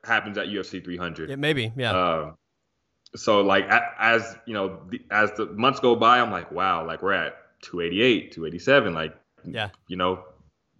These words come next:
Speaker 1: three hundred is next year. Like, what, like, what's, wonder what's gonna be the main event." But, yeah,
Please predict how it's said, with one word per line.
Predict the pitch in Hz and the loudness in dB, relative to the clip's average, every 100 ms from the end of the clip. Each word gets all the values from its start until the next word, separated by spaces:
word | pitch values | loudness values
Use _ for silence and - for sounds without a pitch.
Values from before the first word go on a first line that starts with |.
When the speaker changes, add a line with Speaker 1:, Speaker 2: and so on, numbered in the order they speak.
| _ _ - | _ _ 2
Speaker 1:
three | 123 | 4
hundred | 135 165 135 | 6 6 6
is | 113 92 | 4 -2
next | 104 104 160 - 101 | -6 -2 -2 -2 -8
year. | 90 76 | -8 -8
Like, | 85 87 - - 80 | -8 -10 -12 -20 -10
what, | 110 110 - | -6 -6 -4
like, | 95 98 | -4 -2
what's, | 113 - | -4 -4
wonder | 104 110 | -2 2
what's | 107 - | 2 0
gonna | 107 | 0
be | |
the | 98 | 0
main | 95 | 0
event." | 87 87 71 | 0 -2 0
But, | 85 - | 0 4
yeah, | 120 85 | 6 4